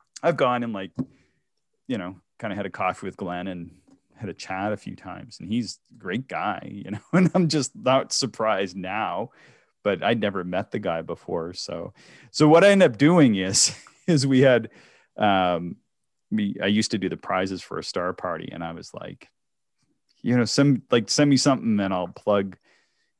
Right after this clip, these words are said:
Antares and I'll plug, uh, I'll plug Astronomy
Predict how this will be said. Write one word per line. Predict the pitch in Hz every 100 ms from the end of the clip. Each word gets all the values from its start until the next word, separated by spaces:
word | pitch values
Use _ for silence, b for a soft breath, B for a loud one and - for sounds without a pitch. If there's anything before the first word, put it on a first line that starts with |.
| -
Antares | 95 - 90 90 85
and | 92
I'll | 87
plug, | - 90 87 87 90
uh, | 87 87 90 _ _ _ _ _ _
I'll | - 87
plug | - 87 85 87
Astronomy | 82 - 87 85 85 82